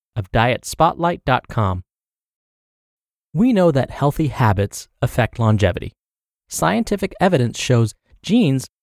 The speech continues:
play a small role in living longer. Factors such as diet and lifestyle affect longevity more than genes. According to Georgia Fear, a registered dietitian and sports nutrition specialist, quote,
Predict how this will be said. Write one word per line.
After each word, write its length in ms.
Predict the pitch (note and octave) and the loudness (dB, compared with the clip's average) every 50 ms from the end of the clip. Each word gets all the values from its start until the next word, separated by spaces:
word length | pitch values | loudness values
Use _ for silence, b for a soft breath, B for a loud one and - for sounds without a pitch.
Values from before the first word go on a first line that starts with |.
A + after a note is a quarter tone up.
| _ - | _ -10
play 180 | - - D3+ - | -4 -2 -2 -2
a 100 | - - | -2 -4
small 440 | - - - G#3 A#3 A#3 A#3 A3 C#3 | -6 -2 0 2 4 4 4 4 4
role 360 | A2+ A2 G#2 G2+ A2 A#2+ - - | 4 4 4 4 0 -2 -4 -2
in 160 | B2+ A#2+ A2+ | -2 0 0
living 240 | G2+ G2 G#2+ A2 A#2+ | 0 0 0 0 2
longer. 400 | D3 F3+ G3 F3 - - - - _ _ _ _ _ _ _ _ _ _ _ _ _ | 4 4 2 2 0 -4 -10 -12 _ _ _ _ _ _ _ _ _ _ _ _ _
Factors 400 | - C3 A#2+ A#2 - - B2 - | -4 -4 -4 -2 -2 -4 -4 -2
such 200 | - C3 A2+ - | -2 -4 -4 -4
as 100 | A2+ G#2+ | -6 -8
diet 340 | F#2+ - A2+ G#2 A2 B2 - | -4 -2 -2 0 0 -2 -2
and 120 | A2+ A2 G#2+ | -4 -4 -2
lifestyle 600 | A#2+ E3+ A#3 A#3+ - - C#3+ B2+ B2 B2+ C3 _ _ _ _ _ - - | 0 0 -2 -2 -2 -2 0 0 0 0 -2 _ _ _ _ _ -6 -6
affect 440 | A#2 - - - G#3+ B3 - - - - - | -6 -4 -2 0 0 0 0 -2 -14 -8 -4
longevity 760 | A#2 A#2+ A#2 A2 A2 G#2 F3 A3 C4 G#3 D3 B2 A2+ A2+ A#2 _ _ - | -2 0 0 0 0 0 2 2 2 2 2 0 0 -2 -6 _ _ -8
more 380 | A#2 A#2 C3+ F3 G3 F3 D3+ B2+ | -4 0 2 2 4 4 2 2
than 180 | A#2 A#2 A2+ | 2 2 0
genes. 500 | G#2+ A2 D3 F3 C3+ F2+ - - - - _ _ _ _ _ _ _ _ _ _ _ _ _ - | 2 2 2 2 0 0 -4 -8 -16 -18 _ _ _ _ _ _ _ _ _ _ _ _ _ -10
According 380 | - - - A#3 C#4 D#4+ D4 - | -6 0 2 2 2 2 0 -2
to 100 | A3 D#3 | -2 -2
Georgia 400 | - B2+ A#2+ A#2 B2 C3+ G3 F3+ | 2 4 4 4 4 2 0 -2
Fear, 420 | - - A2 F#2+ F2+ A2 - _ - | 0 0 -2 0 0 -4 -6 _ -4
a 80 | - A2+ | -2 0
registered 440 | A2 B2+ C#3 E3 E3 - - F3 C#3+ | 2 0 0 0 -4 -4 -4 -2 0
dietitian 680 | D#3+ D3+ D#3 F3 F3 - - A#2+ A2 - C#3 C#3 C#3+ B2 | 2 2 2 2 0 0 -2 -2 -2 0 -2 -2 -2 -2
and 100 | A2 - | -4 -4
sports 440 | - - - A#2+ B2+ D3 - - | -6 -4 0 0 0 0 -2 -4
nutrition 420 | E3+ E3 - - A#2+ A2 - - C3+ | -6 -6 -4 -2 -2 -2 -2 -4 -8
specialist, 640 | - - - G2+ F#2 - - F#2 F#2+ A#2 - - - _ _ _ _ _ _ _ _ _ _ - | -6 -2 0 0 0 0 -2 -2 -2 -4 -4 -6 -16 _ _ _ _ _ _ _ _ _ _ -8
quote, 300 | - - D3+ D#3+ - | 0 2 2 2 2